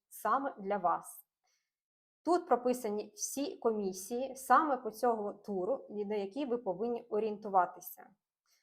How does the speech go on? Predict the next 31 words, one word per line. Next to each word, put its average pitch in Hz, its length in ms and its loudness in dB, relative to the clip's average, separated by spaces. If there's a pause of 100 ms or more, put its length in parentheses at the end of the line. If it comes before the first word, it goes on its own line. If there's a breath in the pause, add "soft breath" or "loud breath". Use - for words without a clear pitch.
(280)
У 214 60 -6
нас 330 280 4
наразі 208 420 4
це 262 220 2
пакетний 214 520 2
тур 359 240 0
на 247 140 0
чартері, 180 520 2
тобто 214 300 0
комісія 202 680 -4 (380)
складає 285 680 2
п'ять 349 340 0
відсотків. - 520 -10
Це 359 180 0
ваша 226 280 -2
комісія 214 420 -6
по 185 120 -6
даному 208 400 -6
туру. - 380 -18 (1500)
По 349 240 10
етапах 277 440 6
оплати. - 640 0 (920)
По 339 260 6
польських 285 480 2
туроператорах 240 920 2 (500)
дуже 262 440 0
важливо 233 440 0
на 220 100 -2
це 214 200 0
звертати 202 480 -4
увагу. 190 460 -2